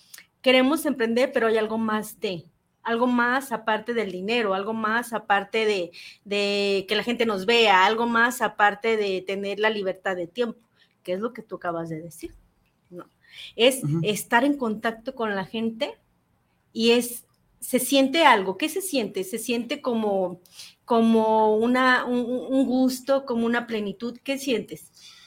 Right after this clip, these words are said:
Speaker 1: al estar en contacto con la gente? Porque vamos a llegar al meollo del asunto.
Speaker 2: Ujú.
Speaker 1: ¿Qué sientes?
Speaker 2: Eh, al estar, al estar en contacto con la gente,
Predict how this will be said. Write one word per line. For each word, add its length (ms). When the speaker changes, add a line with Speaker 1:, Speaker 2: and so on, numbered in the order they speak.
Speaker 1:
al 160
estar 240
en 80
contacto 480
con 200
la 100
gente? 420
Porque 200
vamos 300
a 60
llegar 420
al 120
meollo 420
del 200
asunto. 640
Speaker 2:
Ujú. 200
Speaker 1:
¿Qué 120
sientes? 540
Speaker 2:
Eh, 320
al 140
estar, 500
al 140
estar 360
en 180
contacto 380
con 140
la 60
gente, 480